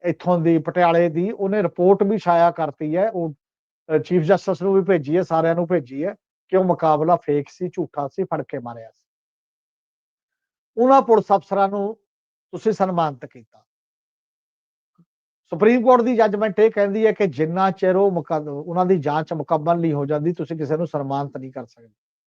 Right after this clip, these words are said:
ਪਰ ਪੰਜਾਬ ਕਾਲ ਕਾਊਂਸਲ ਨੇ ਕੀਤਾ। ਉਹੀ ਸਨਮਾਨਿਤ ਹੋਏ ਜਿਹੜੇ ਬੰਦੇ ਫਤੂਰ ਦੇ ਵਿੱਚ ਜਾ ਕੇ ਕਰਨਲ ਦੀ ਕੁੱਟਮਾਰ ਕਰਤੀ। ਤੇ ਕਰਨਲ ਦੇ ਨਾਲ ਇੱਕ ਗੱਲ ਹੋਰ ਤੁਸੀਂ ਦੇਖੋ ਕਿ ਜਿਹੜਾ ਬੰਦਾ,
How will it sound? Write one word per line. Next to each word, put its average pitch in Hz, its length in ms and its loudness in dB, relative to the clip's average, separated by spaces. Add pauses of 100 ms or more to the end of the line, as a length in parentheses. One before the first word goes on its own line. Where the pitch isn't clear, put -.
(840)
ਪਰ 147 100 0
ਪੰਜਾਬ 151 380 0
ਕਾਲ 151 200 2
ਕਾਊਂਸਲ 143 380 -6
ਨੇ 156 80 -8
ਕੀਤਾ। 180 400 -6 (1120)
ਉਹੀ 208 340 6
ਸਨਮਾਨਿਤ 208 600 0
ਹੋਏ 202 220 4
ਜਿਹੜੇ 214 200 4
ਬੰਦੇ 185 300 0
ਫਤੂਰ 180 400 0
ਦੇ 180 120 2
ਵਿੱਚ 170 180 -2
ਜਾ 156 160 2
ਕੇ 151 160 -2
ਕਰਨਲ 170 340 0
ਦੀ 185 100 2
ਕੁੱਟਮਾਰ 180 380 0
ਕਰਤੀ। 170 360 -2 (1400)
ਤੇ 175 100 2
ਕਰਨਲ 233 680 4
ਦੇ 233 100 2
ਨਾਲ 214 280 2
ਇੱਕ 226 200 -4
ਗੱਲ 240 160 0
ਹੋਰ 233 280 4
ਤੁਸੀਂ 208 280 -8
ਦੇਖੋ 160 400 -4 (920)
ਕਿ 240 120 6
ਜਿਹੜਾ 233 300 6
ਬੰਦਾ, 160 460 -2